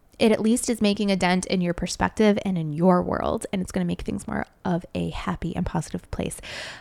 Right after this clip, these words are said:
for you. So on that note, <laughs> oh, and I wanted to say too, at the very end of that,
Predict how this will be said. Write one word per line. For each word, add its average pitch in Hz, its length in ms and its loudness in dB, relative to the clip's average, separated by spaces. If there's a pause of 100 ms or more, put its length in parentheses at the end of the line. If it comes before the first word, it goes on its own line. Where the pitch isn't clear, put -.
for 196 200 0
you. 165 200 0 (320)
So - 180 4 (480)
on 330 140 8
that 269 160 4
note, 202 200 6
<laughs> - 1000 4
oh, 233 240 12
and 247 140 8
I 240 60 10
wanted 262 280 8
to 240 100 8
say 190 240 4
too, 185 300 6
at 180 140 4
the 165 120 2
very 170 240 4
end 170 160 0
of 175 100 -2
that, 196 300 6